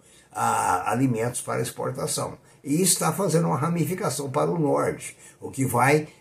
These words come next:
de fato, diminuir demais o custo, não só porque irá, esses grãos irão de trem, como também eles não precisam, precisarão vir no sul,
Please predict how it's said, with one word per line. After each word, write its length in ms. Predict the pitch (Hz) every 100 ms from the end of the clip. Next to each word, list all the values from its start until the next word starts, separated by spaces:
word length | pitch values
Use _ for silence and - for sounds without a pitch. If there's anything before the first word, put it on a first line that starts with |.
| -
de 140 | -
fato, 480 | 120 139 143 156 156 -
diminuir 580 | - 113 135 156 151 156
demais 440 | 135 131 139 175 160
o 80 |
custo, 500 | - 120 120 - -
não 220 | 123 180 175
só 240 | - 131
porque 560 | 113 139 - 95 85 - 90 -
irá, 560 | 110 113 110 135 135 - -
esses 380 | 104 110 117 110
grãos 400 | 101 131 131 107
irão 420 | 107 92 82 82 - _ _
de 160 | 95 117
trem, 440 | - 123 139 160 - _
como 260 | 143 175 175
também 480 | 175 151 135 156
eles 200 | 185 170
não 160 | 143 170
precisam, 520 | 165 - 143 147 113
precisarão 560 | - - - 117 113 135
vir 260 | 123 151
no 160 | 151 127
sul, 500 | - - 143 170 226